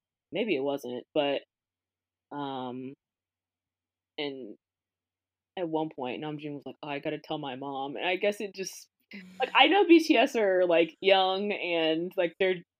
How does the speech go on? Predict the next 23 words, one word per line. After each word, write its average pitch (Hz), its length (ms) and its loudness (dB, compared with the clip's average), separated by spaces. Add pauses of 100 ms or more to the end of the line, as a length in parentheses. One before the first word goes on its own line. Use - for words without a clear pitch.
(500)
but 226 200 0 (520)
hearing 311 260 4
him 269 100 2
say 254 180 2
that, 202 180 6
it 175 60 4
was 196 120 -10
like, 170 200 -2
"Okay, 180 260 0
like, 151 260 -4
you 226 160 -4
are 214 140 2
just 165 240 0
like 202 200 8
me." 262 380 6
<laughs> - 60 2
Like, 330 260 8 (760)
being 269 220 4
so 254 240 4
upset, 233 400 0
so 277 180 4
excited, 196 560 4
like, 165 360 2